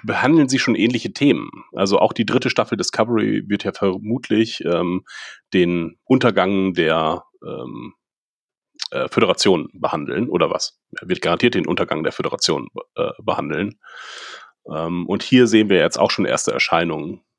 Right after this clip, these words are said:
dass sich, ähm, die Föderation eher im Rückzug befindet. Insofern haben sie,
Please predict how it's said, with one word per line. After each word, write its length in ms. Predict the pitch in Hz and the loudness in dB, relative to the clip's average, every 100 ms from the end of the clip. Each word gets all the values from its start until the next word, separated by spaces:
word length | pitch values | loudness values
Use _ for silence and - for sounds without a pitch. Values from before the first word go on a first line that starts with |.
| _ - | _ -4
dass 180 | 80 - | -4 -4
sich, 320 | 76 - - - - - - _ _ | -8 -10 -20 -20 -20 -20 -20 _ _
ähm, 400 | 92 87 92 95 _ - | -4 -2 -2 -6 _ -4
die 80 | |
Föderation 920 | 98 113 95 92 - 104 104 101 98 - - | 0 2 4 2 2 4 4 4 0 -4 0
eher 220 | 98 82 | 4 4
im 160 | 87 98 | 4 2
Rückzug 420 | 120 117 - - | 2 0 -6 -8
befindet. 640 | - - 71 - - - - _ _ _ _ _ _ _ - | -8 -6 -6 -8 -10 -12 -14 _ _ _ _ _ _ _ -4
Insofern 380 | 107 117 131 107 | 2 4 4 4
haben 120 | 101 | 2
sie, 120 | 107 | 0